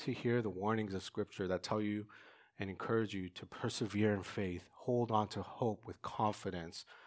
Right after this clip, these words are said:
love your brothers and sisters. What does that mean,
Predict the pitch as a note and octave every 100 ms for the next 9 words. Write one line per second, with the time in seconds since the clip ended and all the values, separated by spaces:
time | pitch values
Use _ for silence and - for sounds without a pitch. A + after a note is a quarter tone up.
0 | - _ - G2 A2 A2+ G#2 F2+ F#2 F#2+
1 | F#2 F2 E2+ - F#2 - - D2+ - -
2 | _ _ _ _ _ _ _ _ _ _
3 | _ _ _ _ _ _ _ _ _ _
4 | _ _ _ _ _ _ _ _ _ _
5 | _ A2+ C#3+ G#2+ A2+ F2 -